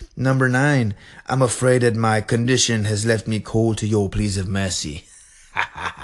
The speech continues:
And he says this holding his gun or whatever it is. But, uh, Jesus, man, this, this just gets worse. And number eight, oh my God, he's leaving. Cool party. <laughs> Oh, that sounded good. That sounded good.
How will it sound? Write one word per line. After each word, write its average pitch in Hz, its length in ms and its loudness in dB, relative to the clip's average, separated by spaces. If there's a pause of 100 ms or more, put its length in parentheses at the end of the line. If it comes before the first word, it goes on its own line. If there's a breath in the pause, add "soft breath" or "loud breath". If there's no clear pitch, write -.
(1120 loud breath)
And 110 140 0
he 117 60 0
says 120 260 2
this 113 140 -4
holding 110 300 -4
his 101 120 -6
gun 101 360 -2
or 98 200 -6 (160)
whatever 104 300 0
it 101 80 -2
is. 101 240 -4 (600 loud breath)
But, 98 220 0
uh, 98 220 0 (460 soft breath)
Jesus, 101 460 -2
man, 101 180 -2
this, 107 160 -6
this - 220 -14
just 110 160 -6
gets 107 180 -2
worse. 110 480 0 (600 loud breath)
And 113 120 2
number 117 220 2
eight, 120 440 0 (120)
oh 123 140 0
my 101 220 0
God, 107 400 2 (100)
he's 113 220 -2
leaving. 120 520 0
Cool 113 300 0
party. 110 540 2
<laughs> - 40 -20 (960 loud breath)
Oh, 220 220 6
that 220 140 4
sounded 247 380 4
good. 277 340 6
That 254 140 8
sounded 359 400 6
good. 480 120 6